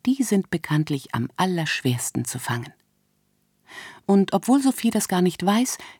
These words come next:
kauft sie am Ende zur Feier des Tages nochmal Eis. Diesmal drei Portionen. Die bezahlt sie von ihrem eigenen Taschengeld.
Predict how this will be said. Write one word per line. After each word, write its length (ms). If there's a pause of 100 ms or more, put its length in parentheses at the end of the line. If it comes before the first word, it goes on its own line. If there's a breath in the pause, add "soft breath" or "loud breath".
kauft 340
sie 160
am 160
Ende 260
zur 180
Feier 320
des 200
Tages 500
nochmal 460
Eis. 380 (240)
Diesmal 420
drei 280
Portionen. 600 (580)
Die 160
bezahlt 380
sie 120
von 140
ihrem 280
eigenen 480
Taschengeld. 680